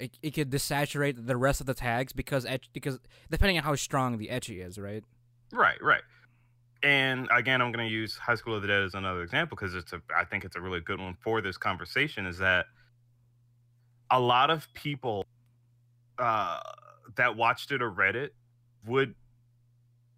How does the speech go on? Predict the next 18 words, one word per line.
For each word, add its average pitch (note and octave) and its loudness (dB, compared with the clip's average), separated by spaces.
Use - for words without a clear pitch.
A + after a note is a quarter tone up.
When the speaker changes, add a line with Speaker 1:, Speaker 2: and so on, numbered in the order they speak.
Speaker 2:
like, A2 4
a, A2 -2
a F#2+ 0
good G2 0
amount A2 2
of F#2+ -6
them F#2 -6
would F#2 -8
say, F2 0
it A#2 -4
could B2+ -6
easily C3+ -2
survive G#2+ 2
with G#2+ -8
its G2 -10
ecchi, G2+ -4
or G#2 -2
that F#2 2